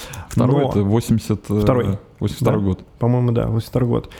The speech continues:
Speaker 2: А, в общем, он рассказывает на примере как бы, эм, самой дистанции. То есть под каждый километр или под каждый, там, пять километров он дает какую-то историю, в рамках которой он позволяет читателю узнать, что было тогда важно для бегунов или еще что там случалось. Какую ты картинку хотел показать?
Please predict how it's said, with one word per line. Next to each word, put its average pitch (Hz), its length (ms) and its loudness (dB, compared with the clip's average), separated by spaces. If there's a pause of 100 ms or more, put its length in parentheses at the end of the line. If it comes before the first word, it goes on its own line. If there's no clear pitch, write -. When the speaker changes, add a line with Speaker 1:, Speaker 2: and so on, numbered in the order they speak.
(320)
Speaker 2:
А, 120 220 2
в 123 60 2
общем, 131 260 0
он 135 80 2
рассказывает 127 580 0
на 127 80 2
примере 131 420 2
как 117 200 0
бы, 120 200 2
эм, 113 760 0
самой 131 260 0
дистанции. 123 560 -2
То - 100 -2
есть 117 160 -6
под - 260 -2
каждый 120 360 0
километр 127 600 0 (200)
или 117 160 2
под - 180 0
каждый, 113 260 -2
там, 107 180 -4
пять 180 200 0
километров 113 480 0
он 131 100 2
дает 127 180 2
какую-то - 280 0
историю, 151 560 0 (200)
в 117 100 2
рамках 131 320 0
которой 139 640 0
он 117 220 0
позволяет 120 500 0
читателю 139 480 0
узнать, 131 260 2
что - 220 0
было 123 240 2
тогда 123 460 0 (540)
важно 120 480 2
для 107 240 2
бегунов 113 480 2
или 107 80 2
еще 113 160 0
что - 100 -6
там 117 140 -2
случалось. 110 480 -4
Какую 127 220 -8
ты 120 40 -10
картинку 113 300 -6
хотел 113 160 -8
показать? 110 320 -8